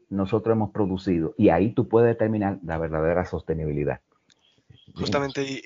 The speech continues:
Speaker 2: este
Speaker 1: Sí.
Speaker 2: punto es súper importante mencionarlo, que,
Speaker 1: Sí.
Speaker 2: que no son, no solo nuestra nación se encuentra con este desafío importante de cómo medir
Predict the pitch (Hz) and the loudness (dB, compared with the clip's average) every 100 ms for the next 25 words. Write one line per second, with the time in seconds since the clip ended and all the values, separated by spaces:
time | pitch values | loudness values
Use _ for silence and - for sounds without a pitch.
0 | _ 139 147 151 - 170 165 156 156 160 | _ -6 0 0 0 -4 0 -2 -2 -2
1 | 156 147 143 151 143 147 143 139 131 143 | -2 -2 -2 -2 0 -4 -2 -4 2 2
2 | 139 131 131 - 131 120 - - 104 90 | 2 -2 -6 -4 -6 -6 -4 2 2 2
3 | _ _ 143 143 - - 151 185 - 196 | _ _ 0 2 0 -2 0 2 4 2
4 | 196 165 180 - 190 185 170 160 175 - | 2 -2 -4 -2 0 2 2 0 0 0
5 | 151 139 139 139 135 131 131 135 135 139 | 0 0 0 -2 -2 -4 -2 -2 0 2
6 | 135 127 - - - _ _ - 156 175 | 4 4 -2 -20 -20 _ _ 0 4 4
7 | - 156 147 - 147 139 131 139 135 131 | 4 4 2 0 -4 -2 0 0 0 -4
8 | 127 151 160 151 127 120 139 156 151 135 | -2 0 2 2 -2 -4 -6 0 2 0